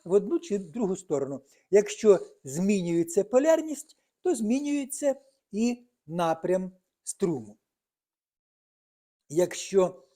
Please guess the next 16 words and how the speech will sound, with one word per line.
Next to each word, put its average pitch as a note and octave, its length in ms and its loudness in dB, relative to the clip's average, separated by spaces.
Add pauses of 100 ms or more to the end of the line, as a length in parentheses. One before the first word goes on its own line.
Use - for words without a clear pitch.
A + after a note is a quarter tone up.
(200)
струм E3 520 0 (160)
змінний, F3 1040 -6 (600)
то F3+ 440 4
напрям E3+ 720 4
руху F3 540 0 (300)
електронів E3 760 -2 (160)
весь E3 220 -4
час F3 320 2
змінюється. D3 680 -6 (400)
Змінюється F3 640 0
полярність C#4+ 560 2
живлення, D4 380 -4
змінюється G#3 580 -4
напрям F3 420 -4
руху F3 300 -2 (300)
електронів. C#3 640 -2